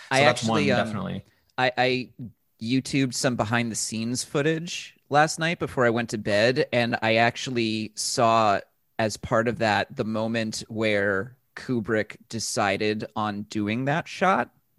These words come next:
Speaker 2: Really?
Speaker 1: Yeah. See,
Speaker 2: Interesting.
Speaker 1: if you just hop on YouTube and look up behind the scenes The Shining, and you'll find that moment.
Speaker 2: Mm,
Speaker 1: It's,
Speaker 2: cool.
Speaker 1: it,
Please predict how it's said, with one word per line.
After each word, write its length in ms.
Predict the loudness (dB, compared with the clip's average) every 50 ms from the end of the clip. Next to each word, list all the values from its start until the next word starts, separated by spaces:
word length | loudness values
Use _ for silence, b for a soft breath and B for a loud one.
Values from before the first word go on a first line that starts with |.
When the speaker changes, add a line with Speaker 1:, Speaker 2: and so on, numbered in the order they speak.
| _ 2
Speaker 2:
Really? 440 | 4 6 6 4 2 0 -2 -8 -16 _ _ _ _ -4
Speaker 1:
Yeah. 400 | 2 4 6 8 8 6 4 2 -2
See, 280 | -6 -4 -2 0 0 0
Speaker 2:
Interesting. 560 | 0 0 0 0 0 0 -2 -2 -2 0 0
Speaker 1:
if 120 | 0 0
you 220 | 2 2 2 2 0
just 260 | 0 0 -2 0 2
hop 240 | 4 6 6 6 4
on 120 | 0 0
YouTube 440 | 0 -2 -2 -2 0 0 0 2 0
and 160 | 0 -2 0
look 160 | -2 0 0 0
up 100 | -2 -2
behind 280 | -2 -2 -2 -2 -2 -2
the 40 | -4
scenes 320 | -4 -4 -4 -4 -6 -6
The 60 | -8 -8
Shining, 440 | -6 -4 -2 -2 -2 -4 -4 -6
and 80 | -4 -4
you'll 80 | -6 -6
find 380 | -6 -4 -4 -2 -2 -2 -4 -6
that 180 | -6 -6 -6
moment. 380 | -8 -8 -8 -8 -10 -12 -12 -16 _ _ _ _ _ _ _ _ -6
Speaker 2:
Mm, 200 | -6 -4 -4 -4
Speaker 1:
It's, 140 | -4 -4 -4
Speaker 2:
cool. 320 | -2 0 0 0 0 0
Speaker 1:
it, 40 | 0